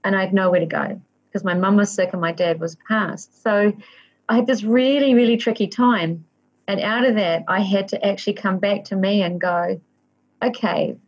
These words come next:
this isn't gonna work the way I'm thinking and being. And look what I've created. I'm gonna have to change things." So I started to go on a journey, and I asked the question, which was, "Okay, I wonder what tools could show up." And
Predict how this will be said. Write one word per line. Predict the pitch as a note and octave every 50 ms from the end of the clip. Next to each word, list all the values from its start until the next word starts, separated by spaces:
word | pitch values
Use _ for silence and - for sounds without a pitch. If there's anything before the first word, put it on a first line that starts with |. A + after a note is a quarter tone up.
| _ -
this | G#3+ A3+ A3+ -
isn't | A#3+ A3 A3+ G3 -
gonna | - G#3 G3 G3 F#3 F3+ F3+
work | E3+ E3 G3 A3 G#3+ E3+ D#3 D#3+ -
the | - F#3+
way | F3+ G3 F3+ F3+
I'm | F3 F3+ F3
thinking | - - F#3 F#3 F#3+ - F3+ E3+
and | E3+ E3 D#3+
being. | E3+ F3+ F#3 F3 E3+
And | E3+ F3
look | F#3 A#3 A#3 -
what | B3+ A#3
I've | G#3+ F#3+ F#3+
created. | - - - F3+ E3+ E3 F3 F#3 F3+ C#3+ C3+ A2+ A2+ - - - _ _ _ _ _ _ _ _ _ - G3+
I'm | G#3+
gonna | G#3 A3+ A3 G#3+ G#3
have | G3+ G#3 G3+ G3+
to | G3+ G3+
change | D#3+ - - G#3 G#3 A#3 B3+ B3+ A#3+ -
things." | - E3+ D3+ - - -
So | - A3
I | G3+
started | G3+ - - A3+ A3 A3+ B3 A#3+ -
to | A3
go | - F#3+
on | F#3 F3+ F3
a | F3
journey, | D#3+ E3 F3+ G3 G3+ G3+ F3+
and | E3+ E3+
I | E3
asked | - - F#3 G3 F#3+ -
the | - F3
question, | - - F#3+ G#3 G3+ - F#3+ E3+ E3
which | E3 D#3+ D#3+ -
was, | - F3 F3 F3 E3+ - - _ _ _ _ _ _ _ _ -
"Okay, | D#4 D#4+ - B3
I | G#3 G#3
wonder | G#3 A3+ B3 B3 B3+
what | A3+ A3 F#3+ G#3+
tools | - - A3 G3+ G3+ G3+
could | - - G3+ G3
show | - - - F3+ F3 F3+
up." | F3+ F3 D#3 C#3 C3+ - - _ -
And | G3 F#3+